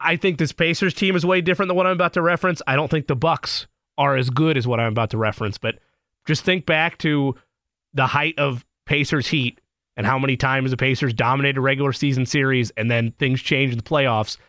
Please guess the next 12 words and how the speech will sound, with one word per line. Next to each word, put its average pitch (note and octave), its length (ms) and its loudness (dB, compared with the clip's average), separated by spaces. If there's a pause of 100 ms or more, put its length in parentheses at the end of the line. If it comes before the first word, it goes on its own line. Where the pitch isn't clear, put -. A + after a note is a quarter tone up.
(280)
That's - 180 0
all E3 120 2
I F3 80 2
would D#3 160 -2
say E3+ 140 0
from D3+ 160 0
a A#2+ 40 -2
cautionary C#3 540 0
tale B2 240 -2
standpoint. G#2 540 -4
That D3 200 0
said, D3+ 460 0